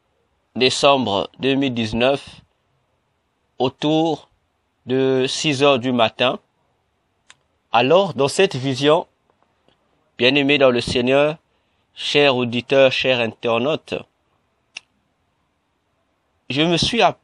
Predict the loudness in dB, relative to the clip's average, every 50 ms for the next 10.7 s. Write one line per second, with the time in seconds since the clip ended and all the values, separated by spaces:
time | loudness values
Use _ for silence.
0 | _ _ -12 -10 -6 -2 -2 -2 -2 -2 -2 0 0 2 2 0 -2 -2 0 2
1 | 2 2 4 2 2 2 0 -2 -4 -2 -2 0 0 0 -2 -2 -4 -6 _ _
2 | _ _ _ _ _ -12 -6 -4 0 2 4 4 6 4 2 2 0 -2 -2 -4
3 | _ -2 0 0 0 -2 -4 -2 0 2 2 2 -2 -6 -6 -6 -4 -4 -2 0
4 | 0 0 0 -2 -4 -6 -10 _ _ _ _ _ _ _ _ _ _ _ _ _
5 | _ _ _ _ _ _ _ _ -2 -2 -2 0 0 0 0 0 0 -2 -2 0
6 | 0 0 0 0 -2 -2 -4 -4 -4 -2 -4 -6 -6 -8 _ _ -8 -8 -6 -4
7 | -4 -4 0 2 4 4 4 2 -2 -6 -6 -8 -10 -12 -16 _ _ _ _ _
8 | _ _ _ _ _ _ _ _ _ _ _ _ _ _ 0 0 2 2 0 0
9 | 2 2 0 2 2 0 -4 -4 -4 -2 0 2 4 4 4 2 0 -2 -4 -4
10 | -2 -2 -4 -4 -4 -2 -2 -2 -2 -2 -2 -2 -4 -4